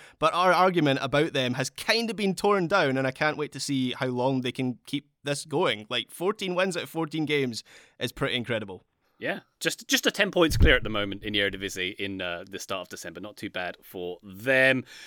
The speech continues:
Speaker 2: Uh, P S G had a two nil win over Le Havre, uh, their seventh straight league win. Donnarumma, I don't know if you've seen, listener, the,
Speaker 1: Yeah.
Speaker 2: uh, footage of him getting his red card, a slight moment of madness. A missed time clearance is how we'll generously,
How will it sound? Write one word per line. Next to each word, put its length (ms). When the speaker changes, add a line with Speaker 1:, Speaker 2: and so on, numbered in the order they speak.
Speaker 2:
Uh, 160
P 240
S 120
G 300
had 120
a 60
two 180
nil 140
win 240
over 480
Le 80
Havre, 600
uh, 60
their 140
seventh 240
straight 260
league 160
win. 220
Donnarumma, 500
I 120
don't 100
know 60
if 100
you've 80
seen, 300
listener, 380
the, 160
Speaker 1:
Yeah. 200
Speaker 2:
uh, 20
footage 360
of 80
him 100
getting 220
his 160
red 180
card, 220
a 40
slight 360
moment 280
of 120
madness. 400
A 40
missed 320
time 240
clearance 400
is 100
how 120
we'll 80
generously, 640